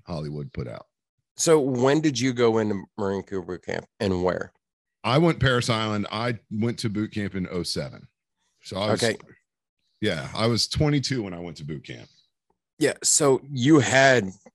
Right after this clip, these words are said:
Speaker 2: you know, the YouTube to be able to potentially start you out, 'cause they started, what,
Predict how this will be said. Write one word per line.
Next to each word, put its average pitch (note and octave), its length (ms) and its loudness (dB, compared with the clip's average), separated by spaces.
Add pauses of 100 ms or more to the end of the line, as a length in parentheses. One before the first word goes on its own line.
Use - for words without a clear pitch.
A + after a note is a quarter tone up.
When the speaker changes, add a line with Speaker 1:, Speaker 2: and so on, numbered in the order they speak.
(100)
Speaker 2:
you A2+ 100 2
know, G2+ 380 0
the A2 120 -4
YouTube G#2 520 -4
to G2+ 80 -6
be G2 160 -4
able F#2+ 180 -2
to F2+ 180 -4 (140)
potentially G#2 520 -4
start F#2+ 300 -4
you F#2 100 -6
out, F2+ 100 -10
'cause G2 120 -8
they A2+ 120 -2
started, A2 260 -2
what, G2+ 240 -4